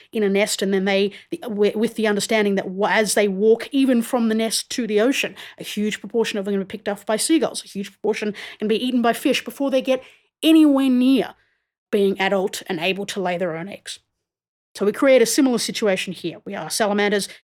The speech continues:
They are bred in, in large numbers in the caves, and then only the strong get through and get out and manage to find another cave to breed with. Now, when I think about that culturally, particularly combined with the other things we've talked about so far,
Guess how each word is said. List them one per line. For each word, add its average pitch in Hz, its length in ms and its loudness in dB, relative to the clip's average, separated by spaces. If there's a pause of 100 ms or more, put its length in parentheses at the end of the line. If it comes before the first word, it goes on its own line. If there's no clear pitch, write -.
(180)
They 190 140 0
are 180 180 0
bred 233 540 4 (180)
in, 190 240 -4
in 190 400 -2
large 254 480 2
numbers 214 320 0
in 262 200 0
the 220 80 -2
caves, 185 520 -4 (340)
and 185 220 -4
then 190 400 -2
only 247 480 4
the 208 140 0
strong 285 720 0 (600)
get - 180 0
through 190 480 -4 (160)
and 202 160 -4
get 185 160 -2
out 180 240 -2
and 185 180 -8
manage 185 380 -4
to - 100 -14
find 175 460 -8
another 190 320 -6
cave - 560 -14 (240)
to - 80 -14
breed 285 260 0
with. - 280 -16 (840)
Now, 214 60 -8
when 302 120 6
I 403 60 6
think 466 180 2
about 269 300 2
that 214 180 -2
culturally, 208 560 0
particularly - 460 -4
combined 233 520 0
with 220 140 -2
the 220 120 -4
other 277 260 4
things 202 300 -6
we've 208 120 -8
talked - 220 -2
about 196 240 -2
so - 160 -6
far, 214 420 2